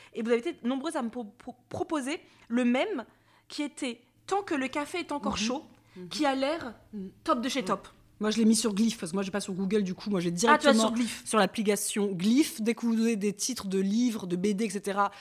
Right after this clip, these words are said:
Speaker 2: je vais sur Glyph. J'ai, du coup, dessus directement, euh, le résumé.
Speaker 1: Oui.
Speaker 2: Et en deux clics, je peux le mettre dans une catégorie, dans mon étagère, comme ils disent.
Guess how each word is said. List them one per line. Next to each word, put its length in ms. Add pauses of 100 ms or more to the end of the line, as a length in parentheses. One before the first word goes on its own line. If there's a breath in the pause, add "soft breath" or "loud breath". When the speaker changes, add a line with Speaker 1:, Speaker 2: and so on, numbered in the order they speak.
(120)
Speaker 2:
je 100
vais 80
sur 240
Glyph. 460
J'ai, 480
du 180
coup, 160
dessus 320
directement, 580 (320 loud breath)
euh, 460
le 160
résumé. 680
Speaker 1:
Oui. 180
Speaker 2:
Et 80
en 100
deux 200
clics, 380
je 100
peux 120
le 120
mettre 320
dans 140
une 140
catégorie, 560
dans 80
mon 160
étagère, 500
comme 120
ils 80
disent. 320